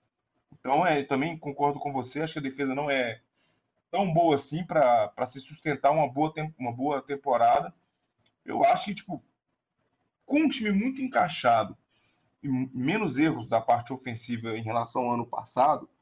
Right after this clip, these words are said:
com um pouco de sorte ali, tipo, contando com vacilos dos Colts e Titans, você consegue brigar ali pela, pelo título. Mas é, é uma conspiração muito grande de errado pros outros e certo pro, pros Jaguars.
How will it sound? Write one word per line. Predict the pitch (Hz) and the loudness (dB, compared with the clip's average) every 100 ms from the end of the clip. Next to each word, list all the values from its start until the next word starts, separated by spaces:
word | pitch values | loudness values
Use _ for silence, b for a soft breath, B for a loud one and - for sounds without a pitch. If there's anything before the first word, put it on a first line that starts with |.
| _ _ _ _ _ _ _ _ _ _ | _ _ _ _ _ _ _ _ _ _
com | 220 | -2
um | 233 | -2
pouco | 190 196 247 262 220 | -2 2 2 2 -2
de | 196 | -6
sorte | - 170 170 151 | -4 -2 -2 -4
ali, | 135 160 196 | -4 -2 -4
tipo, | 151 - 139 131 | -6 -4 -2 -2
contando | 135 135 143 139 | -4 -4 -6 -6
com | 135 127 | -8 -6
vacilos | 131 120 135 123 | -6 -6 -8 -8
dos | 120 - | -12 -10
Colts | 139 143 135 | -2 0 -2
e | |
Titans, | - 127 139 165 156 | 0 2 2 -2 -8
você | 165 156 - | -8 -10 -6
consegue | 143 151 147 | -6 -6 -6
brigar | 147 131 127 | -6 2 2
ali | 123 131 | 2 -2
pela, | - 131 131 _ _ _ _ | -4 -6 -6 _ _ _ _
pelo | 139 156 | 0 0
título. | 156 127 - 120 | 0 -4 -4 -4
Mas | 120 | 0
é, | 147 156 - _ _ _ _ _ | 0 0 -4 _ _ _ _ _
é | 139 | 0
uma | 151 156 | 0 0
conspiração | 160 - 156 143 - 139 | -6 -2 0 0 -2 -6
muito | 131 147 208 - 196 139 117 - _ 120 | -4 -6 -8 -6 -2 -2 -4 -10 _ -4
grande | 120 135 139 117 | 2 4 2 -2
de | 120 113 - _ _ _ _ 127 | -6 -6 -8 _ _ _ _ -4
errado | 117 117 165 175 | 0 2 2 0
pros | - 147 113 | -8 -8 -4
outros | 131 131 117 | -6 -6 -14
e | 113 | -16
certo | - 120 127 120 | -12 -4 -4 -6
pro, | - 120 113 104 87 - | -14 -8 -6 -6 -8 -12
pros | 113 | -10
Jaguars. | 107 113 165 202 196 - | 2 4 4 0 -2 -12